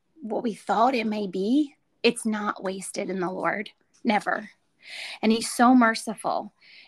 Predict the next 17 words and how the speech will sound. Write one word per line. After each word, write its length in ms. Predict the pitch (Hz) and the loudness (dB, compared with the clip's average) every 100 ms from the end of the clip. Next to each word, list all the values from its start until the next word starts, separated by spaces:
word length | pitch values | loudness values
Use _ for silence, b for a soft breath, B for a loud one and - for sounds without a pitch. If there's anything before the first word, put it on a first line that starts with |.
| B | B
and 140 | 208 | -4
he'll 100 | 214 | -2
give 240 | 202 226 226 | -2 0 0
us 120 | 254 | -2
things 480 | - 247 240 240 - - | -2 -2 -2 -4 -10 -2
that 180 | 226 - | 0 2
we 240 | 220 - _ 233 | 0 -4 _ 4
don't 200 | 254 269 | 6 6
even 260 | 262 247 | 6 4
deserve 640 | 233 220 226 320 233 240 - B B B | 2 2 4 4 4 0 -4 B B B
when 200 | - 247 | 0 4
we 140 | 247 247 | 4 2
come 240 | - 247 | 0 2
off 260 | 240 285 - | 2 0 -4
of 140 | 226 | -6
a 80 | 226 | -4
night 420 | 226 285 277 254 | -2 0 0 -2